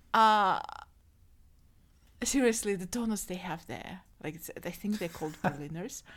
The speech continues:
Speaker 1: uh, they, they, like, for the tourists. Seriously, I, I, I, I mean, I'm generally like, okay, I have a sweet tooth, but I, um, have a sweet tooth, but I'm not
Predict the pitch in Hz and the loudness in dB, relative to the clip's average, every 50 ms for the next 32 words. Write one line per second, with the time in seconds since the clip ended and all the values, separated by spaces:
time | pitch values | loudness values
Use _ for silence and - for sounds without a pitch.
0 | - - - - - - - - - 175 175 170 165 160 170 165 156 170 185 180 | -18 -18 -18 -18 -18 -16 -6 0 4 6 6 6 6 6 4 2 2 2 0 0
1 | 190 180 170 - - 185 175 170 165 156 - 185 175 180 208 247 - - - - | 0 0 0 0 -2 0 0 0 0 -2 -2 -4 -4 -2 -2 -4 -6 -10 -14 -18
2 | - - - - - - - - - _ _ _ _ _ _ - - - 302 302 | -20 -20 -20 -20 -20 -20 -20 -20 -20 _ _ _ _ _ _ -8 -2 2 4 4
3 | 277 269 220 - - - 208 220 - - 226 - - - 233 - - - 233 214 | 4 4 2 2 4 4 4 4 6 4 4 4 4 2 0 2 2 0 0 2
4 | 180 226 220 208 - 208 202 208 - 330 466 480 453 - 220 185 - 214 185 196 | 4 4 4 4 4 2 2 4 4 4 6 6 8 8 6 6 4 2 0 2
5 | 180 156 185 220 277 302 330 - - 214 202 - - - 123 - - - - - | 2 2 2 2 0 0 -2 -2 -2 -4 -6 -6 -6 -8 -8 -8 -8 -14 -18 -20
6 | _ - - 180 175 175 - - - 190 190 185 180 - - - 170 175 170 165 | _ -12 -8 -8 -8 -8 -4 2 4 6 6 6 4 2 0 -2 0 0 0 0
7 | 165 160 160 160 151 147 151 165 170 170 - - _ - _ - - - _ - | 0 -2 -2 -4 -4 -4 -4 -6 -6 -8 -12 -20 _ -20 _ -20 -20 -20 _ -20
8 | - _ - - - - - - - - 226 262 320 - - 302 302 - - 269 | -20 _ -20 -20 -20 -18 -14 -10 -6 -4 -2 -2 -2 -2 -2 -4 -4 -4 -6 -6
9 | 262 254 - - - - - - - - - - - 196 190 - - - - 214 | -6 -6 -8 -12 -16 -20 -20 -20 -20 -20 -20 -10 -6 -6 -6 -4 -4 -2 0 2
10 | 214 233 247 226 | 2 2 2 0